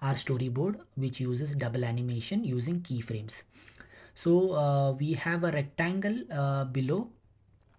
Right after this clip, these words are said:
which has a, uh, transform, a render transform element, and we trans-, so using this double animation we will, uh, animate the X property from zero to three fifty,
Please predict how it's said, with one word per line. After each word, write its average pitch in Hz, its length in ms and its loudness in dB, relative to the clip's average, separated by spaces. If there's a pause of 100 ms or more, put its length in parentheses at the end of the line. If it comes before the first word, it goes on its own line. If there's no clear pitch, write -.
(340)
which 139 300 0
has 147 480 0
a, 139 420 4 (380)
uh, 131 360 -4 (240)
transform, 151 760 0
a 143 140 0
render 147 320 4
transform 147 640 0
element, 143 420 2 (260)
and 135 400 0
we 143 280 -4
trans-, 143 320 2 (120)
so 147 200 0
using 143 340 4
this 185 180 4
double 147 300 2
animation 131 640 -2
we 139 160 2
will, 143 300 2 (520)
uh, 135 360 0 (400)
animate 156 580 0
the 147 220 -2
X 175 280 -4
property 151 680 0
from 143 380 2
zero 147 380 4
to 180 180 -4
three 147 180 0
fifty, 180 560 -2